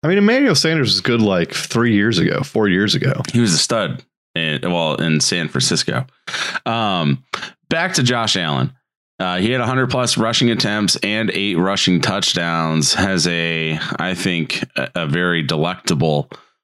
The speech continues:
Speaker 2: playoff schedule with Carolina at home,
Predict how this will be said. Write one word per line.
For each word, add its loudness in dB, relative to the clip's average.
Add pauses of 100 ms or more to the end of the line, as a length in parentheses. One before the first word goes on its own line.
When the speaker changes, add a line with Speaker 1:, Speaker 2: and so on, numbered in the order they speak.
(220)
Speaker 2:
playoff -2
schedule 0
with -2
Carolina -2
at -4
home, 0